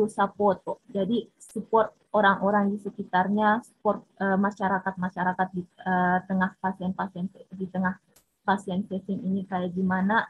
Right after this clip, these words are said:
Terus ada namanya Kasoku Shinryo Kyo Iku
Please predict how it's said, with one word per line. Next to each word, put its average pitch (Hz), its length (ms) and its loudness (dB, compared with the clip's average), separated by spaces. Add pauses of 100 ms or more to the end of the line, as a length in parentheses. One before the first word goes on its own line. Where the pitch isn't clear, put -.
(120)
Terus 220 320 -2
ada 196 160 0
namanya 196 640 0
Kasoku 208 560 -2
Shinryo 208 720 2 (160)
Kyo 214 320 4
Iku 202 400 0